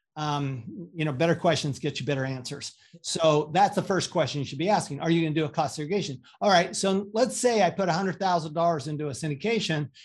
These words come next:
and let's say the first year I get a ninety thousand dollar loss because I've got, I, I, I put this money in, they did a cost segregation, I've got this ninety thousand dollar loss. Well, if I'm a purely passive investor and I have no passive income, that's a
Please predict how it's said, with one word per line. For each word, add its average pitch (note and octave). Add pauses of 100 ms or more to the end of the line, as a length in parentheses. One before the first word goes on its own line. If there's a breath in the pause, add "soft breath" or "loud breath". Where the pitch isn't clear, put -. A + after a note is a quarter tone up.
(200 loud breath)
and F3
let's G#3+
say G#3
the E3
first F#3+
year G3+
I E3+
get D#3
a D#3
ninety F3+
thousand F3+
dollar D#3+
loss D#3
because D3
I've C3+
got, D#3 (240)
I, D3+ (120)
I, D#3 (220)
I D#3
put F#3
this D3+
money F#3
in, F3+
they D#3+
did D3
a B2
cost F3+
segregation, E3+
I've D#3
got D3+
this -
ninety E3+
thousand D3
dollar C#3
loss. D#3 (540 loud breath)
Well, F3+ (720)
if E3+
I'm C4+
a B3
purely A3+
passive G3+
investor E3
and F#3
I D3 (280 loud breath)
have B3
no G#3
passive F3+
income, C3+ (400)
that's F3
a D3+